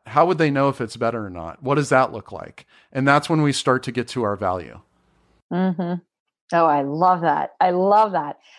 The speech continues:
Speaker 2: People are never buying what you think they're buying. And that's the key piece is we are so focused, and that's what I was trying to get at. We are so focused sometimes on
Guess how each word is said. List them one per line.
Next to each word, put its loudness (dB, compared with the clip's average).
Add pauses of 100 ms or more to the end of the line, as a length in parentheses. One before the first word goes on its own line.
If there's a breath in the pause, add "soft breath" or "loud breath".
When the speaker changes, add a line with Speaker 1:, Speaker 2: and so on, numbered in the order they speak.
(140 loud breath)
Speaker 2:
People 2
are 4
never 4
buying 2
what -8
you -4
think -12
they're -8
buying. -6
And -2
that's 2
the -2
key -8
piece -6
is -4 (220)
we 0
are 6
so 2
focused, 2
and 0
that's -2
what 0
I 0
was -14
trying -12
to -10
get -2
at. 2 (500 soft breath)
We 0
are 6
so 2
focused 2
sometimes -4
on 0